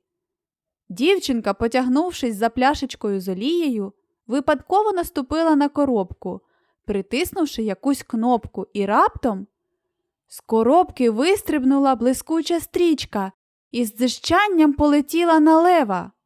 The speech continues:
Лев, швидкий, як усі лісові звірі, вивернувшись, зробив величезний стрибок. І через дві секунди можна було бачити тільки його перелякану морду,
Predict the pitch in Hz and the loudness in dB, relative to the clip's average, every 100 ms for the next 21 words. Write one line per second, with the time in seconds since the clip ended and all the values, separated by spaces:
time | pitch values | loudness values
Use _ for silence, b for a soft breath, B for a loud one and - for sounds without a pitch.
0 | _ _ _ _ _ _ _ - 185 226 | _ _ _ _ _ _ _ -10 -2 2
1 | 330 311 - 240 262 - 359 320 277 311 | 2 0 -2 0 0 0 2 2 0 -2
2 | 294 370 339 311 320 294 277 214 233 339 | 0 0 0 0 0 2 0 -2 -2 2
3 | 381 294 269 b _ _ _ 175 294 403 | 2 2 -2 b _ _ _ -6 0 2
4 | 392 294 254 202 - 190 - _ 208 240 | 4 2 2 -2 -8 -10 -10 _ -4 0
5 | 254 330 311 226 285 302 - 370 392 339 | 2 2 2 0 0 0 0 0 2 2
6 | 330 311 311 302 247 277 202 - _ _ | 2 2 0 0 2 2 2 -4 _ _
7 | _ _ _ _ 190 202 233 233 247 214 | _ _ _ _ -12 -4 0 2 2 0
8 | 269 302 - 247 - 381 339 240 269 320 | 0 0 0 -2 0 0 2 2 4 2
9 | 294 269 294 277 240 339 359 311 311 285 | 2 0 2 2 4 2 2 -4 -4 -2
10 | 320 294 311 285 285 294 285 277 302 311 | -2 0 0 0 0 0 0 2 2 2
11 | 320 311 320 359 320 220 185 180 | 2 2 4 4 4 2 -4 -8